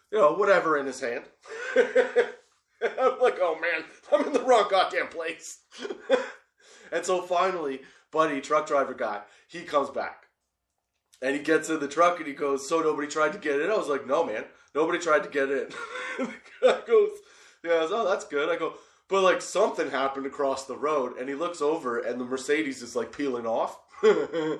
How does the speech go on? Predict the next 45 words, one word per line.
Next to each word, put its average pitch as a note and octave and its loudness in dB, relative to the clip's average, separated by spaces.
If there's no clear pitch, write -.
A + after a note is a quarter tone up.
He's D#3+ -4
like, D#3+ -4
"Oh, F3+ 6
yeah, A#2 0
don't F3 4
worry, C3+ 4
that's C#3+ 0
just D#3 -10
a C#3+ -8
drug C3+ -4
deal. A#2 -8
It C#3+ -4
goes D3+ -4
down C3+ 2
all C3 2
the B2 -8
time." A#2 -2
I B2 -4
was C#3+ -4
like, C#3 -10
"Yeah, E3+ 0
but, C3+ -2
like, C3+ -2
another," C#3 -4
he's C3 -8
like, B2+ -8
<laughs> - -
"Shit, - -2
we're E3 4
going." G#2 -6
So E3+ -4
we F3+ 0
take G3 0
off. - 2
Okay, C3 0
he E3 -4
found E3+ 4
the - -4
place. C3 -6
So F3+ -4
we G#3 2
pull A3+ 4
around D#3 4
to D#3+ -10
the B2+ -4